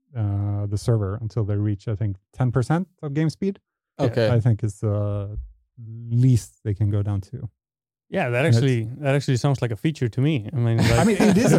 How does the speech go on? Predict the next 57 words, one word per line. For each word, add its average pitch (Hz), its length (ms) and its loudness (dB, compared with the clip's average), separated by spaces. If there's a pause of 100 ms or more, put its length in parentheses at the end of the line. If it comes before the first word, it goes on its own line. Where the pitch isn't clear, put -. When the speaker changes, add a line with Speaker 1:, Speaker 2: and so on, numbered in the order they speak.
Speaker 3:
more 160 120 6
Speaker 1:
it 165 80 4
is 170 60 4
Speaker 3:
people, 156 220 2 (100)
the - 20 4 (120)
more 165 120 4 (140)
epic 170 240 0
the 160 80 0
battle, 165 340 2
the 139 140 2
more 143 240 2
slow-mo 160 640 2
it's 160 180 0
in. 208 260 0
Speaker 2:
Yeah, 135 60 2
yeah, - 340 4
Speaker 1:
Yeah, - 260 4
Speaker 2:
yeah. 135 220 4
Speaker 1:
yeah, 196 240 4 (180)
yeah, 190 280 4
Speaker 2:
<laughs> - 20 4
It 185 40 4
Speaker 1:
until 170 240 4
Speaker 2:
adds 165 260 2
to 156 100 2
the 147 160 2 (200)
dramatic, 139 520 2
uh, - 60 0 (280)
Speaker 1:
until 165 260 2
Speaker 2:
effect. 170 120 6
Speaker 1:
you've 160 160 2
been 160 140 2
at 170 100 0
your 175 140 2
computer 151 400 0
for 165 120 -4
four 131 280 0
hours 120 420 0
and 127 520 6
Speaker 2:
<laughs> 139 160 2
Speaker 1:
your 131 160 6
ship 143 300 -2
has 160 160 0
moved, 143 320 0
like, 170 220 -8
do, 208 100 -10
do, 214 120 -6
do, 208 140 -8
do, 202 120 -8
do. 208 120 -10 (140)
Speaker 2:
Yeah, 104 360 0 (100)
I 120 40 -2
Speaker 1:
Anyway. 104 180 2
Speaker 2:
mean, 113 100 -8 (380)
I 139 60 -4
mean, 120 200 0
that, 123 160 0